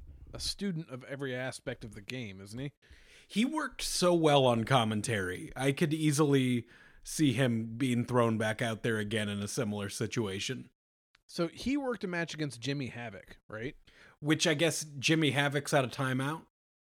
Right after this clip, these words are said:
Speaker 1: I guess so. What, what's the story there with why Jimmy Havoc was put into timeout in the first place?
Speaker 2: Uh, well, I never got an official that he was in timeout, but he did try and fist fight Excalibur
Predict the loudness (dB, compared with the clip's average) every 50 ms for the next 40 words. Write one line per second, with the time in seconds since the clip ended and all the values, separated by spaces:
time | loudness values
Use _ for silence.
0 | _ _ _ _ _ -10 -8 -4 -2 -2 -2 -2 -4 -8 -6 -4 -4 -4 -6 -8
1 | -10 _ _ _ _ -20 -20 _ _ _ _ 0 0 2 4 4 2 2 2 0
2 | -4 -4 -2 0 2 4 4 6 4 4 2 0 0 2 2 2 2 2 2 2
3 | 2 2 2 2 0 0 -2 -6 -6 -2 0 0 0 0 -2 -4 -4 -4 -4 -4
4 | -4 -4 -2 -4 -6 -6 -8 -8 -10 -8 -8 -8 -8 -8 -8 -6 -6 -6 -8 -10
5 | -14 -20 _ _ _ -12 -4 0 2 4 4 4 2 2 0 0 0 2 4 4
6 | 4 6 4 4 0 0 0 2 4 4 4 4 4 2 0 -2 -2 -2 -2 0
7 | 0 2 0 0 0 0 0 -2 -4 -6 -6 0 2 4 4 4 2 0 2 2
8 | 2 2 4 4 4 4 2 2 0 0 0 2 2 2 2 2 2 2 0 -2
9 | -4 -10 -16 -20 -20 -20 -16 -10 -8 -4 0 0 2 2 0 -2 -6 -10 -12 -6
10 | -4 -2 0 2 4 2 2 2 -2 -2 -2 0 0 2 2 2 0 0 -2 0
11 | 0 0 0 0 -4 -4 -2 0 0 0 0 -2 -2 -4 -4 -2 0 0 0 0
12 | 0 0 0 0 0 0 0 -2 -4 -6